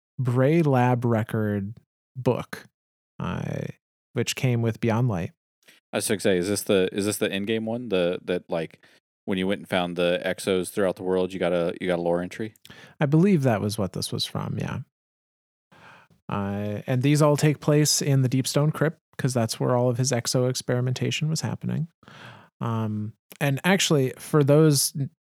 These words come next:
Speaker 1: know, now that I'm thinking of it, for those that, that aren't aware, the Vex Gate that he used to go to this place and collect the Vex fluid and whatnot, um, that is the Vex Gate at the end of the Glassway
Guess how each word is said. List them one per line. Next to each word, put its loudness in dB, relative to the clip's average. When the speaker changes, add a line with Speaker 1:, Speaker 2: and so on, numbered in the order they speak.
Speaker 1:
know, 0
now 2
that 2
I'm -2
thinking 4
of 4
it, 0
for 0
those 4
that, 2
that 0
aren't 0
aware, 2
the 4
Vex 2
Gate -2
that 2
he -2
used 2
to 0
go 4
to -4
this -2
place 2
and -4
collect -4
the -6
Vex -2
fluid 2
and 2
whatnot, 0
um, 0
that 4
is 6
the 2
Vex 2
Gate 4
at -2
the 0
end 2
of 0
the -2
Glassway 0